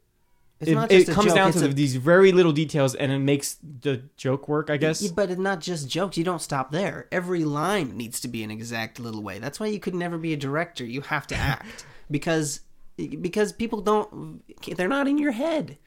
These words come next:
Speaker 1: And you can't, like
Speaker 2: Well, okay, now, now that's the thing is, is for anyone, maybe any of you guys who,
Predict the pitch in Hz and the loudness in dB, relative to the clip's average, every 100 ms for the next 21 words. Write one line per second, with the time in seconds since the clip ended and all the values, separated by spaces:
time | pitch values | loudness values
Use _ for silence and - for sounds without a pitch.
0 | _ _ - 202 208 269 262 - 208 185 | _ _ -4 -2 -2 -4 -4 -2 2 6
1 | 185 175 196 208 180 143 147 160 180 214 | 8 8 6 6 2 2 2 4 6 6
2 | 247 214 190 147 117 151 143 - 156 143 | 4 4 2 4 2 0 0 0 0 0
3 | - - - - - 226 254 226 202 196 | -4 -12 -20 -8 2 4 6 8 8 6
4 | 196 185 170 175 160 165 165 160 160 147 | 6 4 6 6 6 8 10 10 8 6
5 | 135 | 4